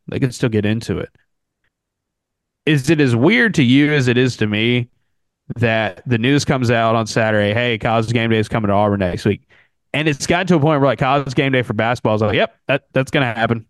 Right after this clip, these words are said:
Yep, that'll," <laughs> you know, it's just, I'm not saying it's not important, and I'm sure the crowds are gonna be great, and, and it'll be, it'll be an awesome time for everybody there, but, like,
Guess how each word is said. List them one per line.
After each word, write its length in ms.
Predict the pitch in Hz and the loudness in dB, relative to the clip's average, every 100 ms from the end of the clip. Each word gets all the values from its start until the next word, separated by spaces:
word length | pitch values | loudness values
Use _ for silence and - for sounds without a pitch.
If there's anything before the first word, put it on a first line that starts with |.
| _ - | _ -4
Yep, 240 | 131 - - | -4 -2 -2
that'll," 380 | 131 127 117 - 135 - | 0 0 -2 -2 -2 -4
<laughs> 240 | - - | -10 -4
you 100 | 160 | 0
know, 160 | 151 120 - - - | 0 -2 -8 -8 -4
it's 160 | 147 | -2
just, 180 | 175 - - - _ | -2 -4 -8 -20 _
I'm 120 | 139 | -4
not 260 | 175 196 175 | -2 -2 0
saying 220 | 196 175 | 0 2
it's 120 | 156 | 0
not 160 | 160 143 | 0 0
important, 480 | 107 131 165 123 127 | 0 0 0 0 -2
and 200 | 117 107 | -2 -2
I'm 100 | 110 | -2
sure 160 | 147 | -2
the 80 | 131 | 0
crowds 340 | - 120 120 117 | 0 0 0 0
are 60 | |
gonna 180 | 107 110 | -2 -2
be 120 | 107 | -2
great, 320 | 104 113 113 | 0 0 0
and, 200 | 107 101 - | -4 -8 -4
and 180 | 110 107 | -2 0
it'll 200 | 104 101 | 0 0
be, 220 | 104 - | 0 0
it'll 140 | 117 | 0
be 140 | 110 107 | 0 2
an 40 | |
awesome 400 | 110 123 110 90 | 0 -2 -6 -6
time 280 | 113 120 113 | -4 -2 -2
for 180 | 104 101 | 0 0
everybody 400 | 104 104 98 95 | 0 0 -2 -2
there, 300 | 120 131 113 | -2 -2 -2
but, 100 | 104 | 0
like, 340 | 107 101 | 0 -4